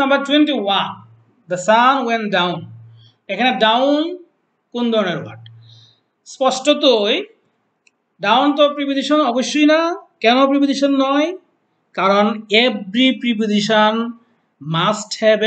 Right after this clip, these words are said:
an object। এটা ডাউনের তো object নাই, সুতরাং এটা preposition অবশ্যই না। Adverb কিনা আমরা দেখছি, noun তো অবশ্যই না, আর conjunction তো অবশ্যই না। সুতরাং ওয়েন্ট এখানে অ্যাডভার্বে কাজ করছে, sorry, down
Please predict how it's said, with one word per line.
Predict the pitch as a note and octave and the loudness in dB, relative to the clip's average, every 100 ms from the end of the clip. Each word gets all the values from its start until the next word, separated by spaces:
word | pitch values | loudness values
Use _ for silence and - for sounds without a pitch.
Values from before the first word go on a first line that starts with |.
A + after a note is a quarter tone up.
| A#3+ | 0
an | C#4 C#4+ - - | 2 0 -2 -16
object। | - - - - _ - _ _ _ _ G#3 | -16 -18 -18 -20 _ -20 _ _ _ _ -6
এটা | G#3 G#3 | -2 0
ডাউনের | G3+ G#3 G#3 | 0 0 0
তো | G3+ F#3+ | 0 0
object | F3+ A3 B3 C#4+ | 0 -4 0 0
নাই, | B3+ - - - _ _ | 0 -4 -16 -20 _ _
সুতরাং | G3 F#3+ G3+ G3 | -6 -2 0 2
এটা | F#3+ | 0
preposition | G3 F#3 F#3 D#3+ D#3+ D#3 | 0 -2 0 0 0 -2
অবশ্যই | E3 - G3+ F3 D3 | -2 0 0 2 -2
না। | - - _ _ _ _ F#3 | -6 -14 _ _ _ _ -6
Adverb | G3 G#3 A#3 A3 | -2 0 0 -2
কিনা | A#3 | -6
আমরা | A3 G#3+ | -2 -4
দেখছি, | G#3 - C#4+ F#4+ - _ _ _ _ - F#3+ | -4 -4 -2 -2 -6 _ _ _ _ -8 0
noun | A#3 F4 F4+ | 2 2 2
তো | D#4 | 0
অবশ্যই | C4 A#3+ B3 B3 G#3+ | 0 -4 -2 0 0
না, | A3 D#4+ - _ _ _ _ | 0 -4 -10 _ _ _ _
আর | E3+ D#3+ | -16 0
conjunction | C#4 D4 D#4+ D#4 E4 | 4 4 2 -2 -4
তো | B3 G3 | -4 -4
অবশ্যই | - - - | -8 -12 -16
না। | - - - _ _ _ _ _ | -18 -20 -20 _ _ _ _ _
সুতরাং | G#3 A#3+ A3+ G#3 | -4 0 0 0
ওয়েন্ট | G#3+ B3+ A#3 A#3+ A#3 G3+ | 2 2 0 -4 -10 -4
এখানে | A3+ A3 | 0 2
অ্যাডভার্বে | G3+ F#3 G#3+ A3 A3 | 2 2 0 0 0
কাজ | G3+ G3 A#3 | 0 0 -6
করছে, | G#3+ - C4 D#4+ G4+ - _ _ _ - | -6 0 2 2 0 -8 _ _ _ -2
sorry, | G#3+ F3 E3 - _ D#3+ | 0 0 -4 -12 _ 0
down | G3+ A3+ | 4 2